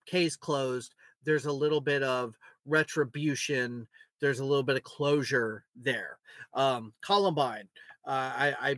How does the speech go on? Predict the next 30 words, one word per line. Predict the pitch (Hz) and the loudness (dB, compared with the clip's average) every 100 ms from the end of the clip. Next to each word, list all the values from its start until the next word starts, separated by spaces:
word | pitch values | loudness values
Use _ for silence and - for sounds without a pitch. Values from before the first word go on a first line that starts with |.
| 120 - | -4 -6
I, | 143 | -2
I | |
know | 147 | 0
you | 147 151 | 0 0
guys | 151 147 - | 2 2 0
kinda | 151 131 | -6 -4
brought | 147 139 | -2 -2
this | 143 - | -4 -2
up, | 170 156 - - | 2 0 -2 -4
but, | 143 131 _ - _ - | -2 -2 _ -20 _ -6
you | 151 | -2
know, | 131 120 _ - | 0 -2 _ -4
you | 156 | -2
blame | 156 156 156 | 2 2 2
it | |
on | 165 156 | -2 2
video | 185 202 160 | 2 4 2
games, | 135 123 107 92 - | 2 -2 -6 -12 -10
you | |
blame | 135 147 151 | -4 0 0
it | 156 | 0
on | 151 156 151 | 0 -2 0
Marilyn | 143 147 151 151 | 0 0 0 0
Manson, | 151 170 165 - 113 | 0 0 -2 -4 -10
you | 113 | -8
blame | 110 143 147 | -4 0 0
it | 143 | 2
on | 139 139 135 131 - - _ | 2 2 2 0 -8 -20 _
horror | - 170 202 190 | -2 2 4 2
movies. | 143 127 110 - - | 0 -2 -6 -12 -16